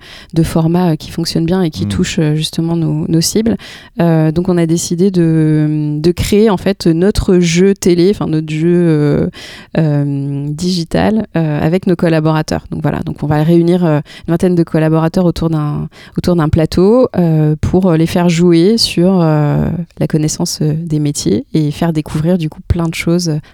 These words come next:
Speaker 1: à travers ce format, euh, euh, quiz. Voilà.
Speaker 2: Cool.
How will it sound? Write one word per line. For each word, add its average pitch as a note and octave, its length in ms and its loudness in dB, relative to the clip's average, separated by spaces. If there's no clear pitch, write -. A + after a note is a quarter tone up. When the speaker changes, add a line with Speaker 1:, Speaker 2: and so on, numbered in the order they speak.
Speaker 1:
à - 80 -2
travers D#3+ 320 -2
ce - 100 -4
format, D#3 540 -2
euh, - 60 -6
euh, D3+ 420 -2
quiz. D#3 320 -4
Voilà. - 140 -10
Speaker 2:
Cool. A3 260 0